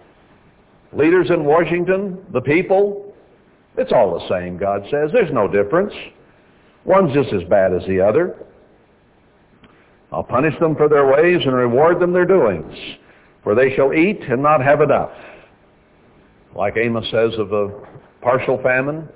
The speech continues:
and then later an almost total famine of the word. So the church isn't satisfied with what they're hearing, but they go away with a little gnawing hunger and don't know what to do about it,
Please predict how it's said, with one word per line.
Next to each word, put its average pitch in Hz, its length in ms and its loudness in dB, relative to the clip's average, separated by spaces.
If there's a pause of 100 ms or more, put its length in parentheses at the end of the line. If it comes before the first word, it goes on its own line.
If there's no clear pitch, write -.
(100)
and 98 160 -8
then 117 140 -4
later 117 320 2
an 117 80 -2
almost 123 440 -4
total 127 340 -2
famine 104 360 -2
of 95 80 -6
the 104 80 -2
word. 135 540 0 (800)
So 120 180 2
the 117 100 0 (120)
church 151 580 0 (300)
isn't 117 320 -8
satisfied 120 680 0
with 107 160 -6
what 117 180 -2
they're 107 140 -2
hearing, 143 480 -2
but 127 120 -8
they - 220 -2 (800)
go 127 180 2
away 135 300 2
with 123 160 0
a 113 40 0
little 123 200 -2
gnawing 131 400 -2
hunger 147 340 -4
and 120 140 -4
don't 147 180 -2
know 147 120 0
what 156 200 0
to 175 60 -2
do 202 180 2
about 98 260 -2
it, - 80 -20